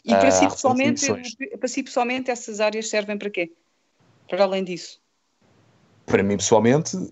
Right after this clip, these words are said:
Speaker 2: eh, <laughs> para mim pessoalmente, tem, lá está, é para, é, é para fazer esta, esta proteção que queremos que, que exista, esta conservação,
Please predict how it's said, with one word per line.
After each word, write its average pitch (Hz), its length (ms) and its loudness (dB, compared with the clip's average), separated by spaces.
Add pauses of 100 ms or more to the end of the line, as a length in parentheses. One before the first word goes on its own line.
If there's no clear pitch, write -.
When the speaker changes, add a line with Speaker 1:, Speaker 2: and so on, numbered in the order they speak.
Speaker 2:
eh, 107 600 4 (340)
<laughs> - 400 -16
para 101 120 -4
mim 98 60 4
pessoalmente, 117 440 4 (260)
tem, 131 120 6
lá 113 160 6
está, - 200 4
é 147 80 6
para, 120 160 4
é, 113 460 6
é - 20 4
para 117 140 2
fazer 120 260 2
esta, 131 320 4 (1080)
esta 110 340 2
proteção 135 640 2
que - 180 -20
queremos 123 240 2
que, 117 320 0
que - 120 -6
exista, 113 460 0 (120)
esta 117 240 2
conservação, 117 720 2